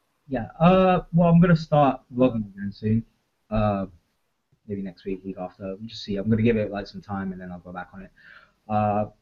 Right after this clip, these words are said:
you can just, if you search my name, Marat Tafreshi, it will come up on the YouTube. Uh, a lot of my old lifting videos on there too. Uh, if you email me, marat dot tafreshi at gmail dot com,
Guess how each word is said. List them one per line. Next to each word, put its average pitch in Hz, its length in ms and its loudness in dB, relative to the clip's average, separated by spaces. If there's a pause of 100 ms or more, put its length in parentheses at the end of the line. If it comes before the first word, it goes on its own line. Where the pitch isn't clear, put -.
you 135 120 0
can 131 200 4
just, 120 240 -6
if - 120 -10
you 127 60 -2
search 135 260 4
my 110 80 2
name, 110 320 6
Marat 98 340 -2
Tafreshi, 123 560 -4
it 104 80 -4
will 98 100 -4
come 104 220 -2
up 104 220 -2 (120)
on 101 140 -4
the 98 180 -2
YouTube. 117 440 2 (360)
Uh, 98 220 -2
a 104 80 2
lot 104 180 2
of 104 60 -2
my 107 100 4
old 104 200 2
lifting 104 260 -4
videos 104 300 0
on 104 100 0
there 101 140 0
too. 123 300 -2 (540)
Uh, 101 460 -2
if - 140 -10
you 110 100 -2
email 113 280 4
me, 107 300 2
marat 107 340 0 (120)
dot 107 180 -4
tafreshi 101 540 -10
at 92 100 -12
gmail 113 180 2 (140)
dot - 140 -12
com, 135 420 -4